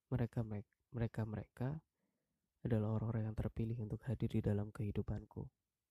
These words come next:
Sungguh sangat tidak asing. Ini adalah suatu keajaiban. Mereka hadir membawa warna-warna yang cukup berbeda daripada sebelumnya. Mereka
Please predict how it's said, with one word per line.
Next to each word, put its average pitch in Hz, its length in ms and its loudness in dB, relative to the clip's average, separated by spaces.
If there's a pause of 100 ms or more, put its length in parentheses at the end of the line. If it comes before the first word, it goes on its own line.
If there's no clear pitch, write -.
(960)
Sungguh 107 320 -2
sangat 98 380 -4
tidak - 180 -10
asing. - 300 -10 (1400)
Ini 113 160 -2
adalah 92 240 -2
suatu - 240 -8
keajaiban. - 600 -10 (2250)
Mereka 170 240 6
hadir 160 280 6
membawa 135 440 2
warna-warna 127 720 2
yang 127 200 -6 (120)
cukup 196 400 -2
berbeda - 400 -2 (480)
daripada 120 560 0
sebelumnya. - 480 -8 (1400)
Mereka 104 800 -2